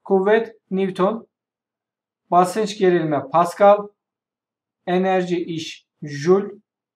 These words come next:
güç Watt, elektrik yükü Coulomb ile ifade edilir. Potansiyel farkı Volt, elektrik direnci Ohm,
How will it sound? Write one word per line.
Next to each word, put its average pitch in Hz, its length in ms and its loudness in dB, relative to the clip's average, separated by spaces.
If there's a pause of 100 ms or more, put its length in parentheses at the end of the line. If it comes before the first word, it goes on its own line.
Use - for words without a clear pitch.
(260)
güç 190 400 -8 (160)
Watt, 175 420 2 (400)
elektrik 185 540 -2
yükü 135 400 -8 (400)
Coulomb 196 280 -2
ile 208 180 -6
ifade 202 360 2
edilir. 202 380 -2 (160)
Potansiyel 185 680 -2
farkı 139 540 -6
Volt, 185 400 0 (380)
elektrik 185 600 0
direnci 147 520 -4 (320)
Ohm, 196 420 0